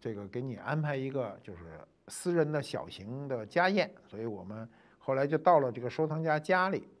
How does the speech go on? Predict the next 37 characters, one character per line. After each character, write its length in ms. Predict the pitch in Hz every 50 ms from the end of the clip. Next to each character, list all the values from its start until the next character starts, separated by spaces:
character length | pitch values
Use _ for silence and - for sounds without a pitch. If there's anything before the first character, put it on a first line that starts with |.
| _ _ _ _ _ _ _ _ _ _ _ _ _ _ _ _
这 80 | -
个 120 | 131 135 127
收 160 | - 170 170
藏 180 | 170 180 180
家 180 | 175 180 170 165
当 240 | 160 160 170 170 165
时 140 | - 170 165
把 140 | 170 92
这 80 | - 120
个 60 | 135
大 120 | 131 139 131
案 180 | 151 156 147
子 120 | 123 107 107
捐 360 | - - 202 196 196 196 208
给 220 | 202 - 95 80 80
丹 260 | - - 151 156 151
佛 180 | - 147 139 131
博 140 | 135 123 123
物 20 |
馆 180 | 117 107 82 80
展 160 | - 92 120
览。 160 | 113 80 - -
他 80 | - 151
为 160 | 185 254 262
什 100 | 247 -
么 80 | 180 185
要 120 | 175 143
捐 280 | 127 - 175 175 190 233
呢？ 140 | 214 123 - 123
美 120 | 123 117
国 160 | 117 127 156
有 120 | 165 131 113
这 100 | - 147
样 160 | 139 131 120
很 300 | - - 131 160 185 196
好 200 | 127 117 76 -
的 220 | 85 101 101 101